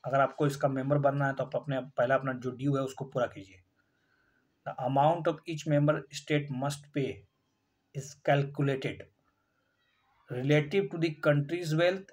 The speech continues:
and population। और ये अमाउंट जो आप योगदान कर रहे हैं वो वास्तव में रिलेटिव होता है उस देश की जनसंख्या और उस देश का जीडीपी से। Assessed contribution have declined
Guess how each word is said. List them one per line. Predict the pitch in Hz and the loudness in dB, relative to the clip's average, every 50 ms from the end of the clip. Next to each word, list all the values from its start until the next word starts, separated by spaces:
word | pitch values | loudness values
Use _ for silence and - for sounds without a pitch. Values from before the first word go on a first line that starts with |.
| - 151 | -8 -6
and | 143 143 143 143 | -6 -4 -4 -6
population। | 127 127 - 143 135 135 135 131 - - 107 104 107 - - _ - | -6 -6 -4 -4 -2 -2 -2 -4 -6 -8 -10 -12 -14 -18 -18 _ -12
और | 131 120 | -10 -6
ये | 127 127 139 143 - - | -4 -4 -4 -4 -4 -4
अमाउंट | 127 135 135 135 143 151 151 143 | -2 0 2 2 4 4 2 2
जो | 139 143 | 4 2
आप | 135 135 - | 2 2 0
योगदान | 123 123 127 123 131 131 143 143 | -2 -4 0 2 2 2 2 2
कर | 143 143 120 | 2 0 0
रहे | 117 117 113 113 | 0 -2 -4 -6
हैं | 120 131 147 - - - _ _ - | -6 -10 -10 -14 -20 -20 _ _ -4
वो | 135 139 143 147 139 | -2 0 0 0 2
वास्तव | 127 123 123 - - _ - 156 151 | 0 0 0 -2 -6 _ -2 0 0
में | 156 143 139 139 135 | 2 0 0 -2 -2
रिलेटिव | 127 123 123 131 131 127 - 156 147 113 | -4 -4 -4 -4 -4 -2 -2 -2 -2 -2
होता | 110 107 107 98 87 | -4 -8 -10 -12 -12
है | - - _ _ _ _ _ _ _ _ _ _ _ | -12 -14 _ _ _ _ _ _ _ _ _ _ _
उस | - 127 113 | -16 -14 -8
देश | 113 131 131 131 - | -4 -4 -4 -4 -4
की | - - 135 131 131 127 127 - - - - - | -6 -8 -8 -8 -8 -10 -12 -16 -18 -20 -20 -16
जनसंख्या | - 120 113 104 - 127 123 120 - 151 165 - - - - - - | -14 -14 -10 -8 -8 -8 -6 -2 0 0 0 0 -2 -6 -10 -8 -6
और | 117 120 | -6 -6
उस | 123 113 110 | -6 -8 -8
देश | 117 127 123 - | -6 -6 -6 -6
का | - - 123 113 | -4 -4 -4 -4
जीडीपी | 107 110 110 110 113 110 - 110 | -4 -8 -12 -12 -14 -14 -14 -16
से। | 107 - _ _ - - - - - - - - _ _ _ _ _ _ _ _ _ _ _ _ _ _ _ _ _ _ _ _ _ _ - | -16 -18 _ _ -20 -20 -20 -20 -20 -20 -20 -20 _ _ _ _ _ _ _ _ _ _ _ _ _ _ _ _ _ _ _ _ _ _ 0
Assessed | 151 156 156 151 - 214 220 - - - - - - - 185 | 0 0 2 0 0 -2 -4 -4 -6 -10 -14 -14 -2 0 0
contribution | 165 165 151 151 170 165 156 160 160 147 180 180 175 180 180 - - _ _ _ _ - - - | 0 0 0 -2 0 2 2 2 2 2 0 -2 -4 -4 -8 -14 -16 _ _ _ _ -18 -2 2
have | 147 147 156 151 151 - - - - 143 117 - | 4 4 6 4 2 -2 -6 -10 -14 -10 -4 -4
declined | 139 135 - - 135 135 135 139 147 156 160 160 | -4 -2 0 2 2 2 4 4 2 2 0 -2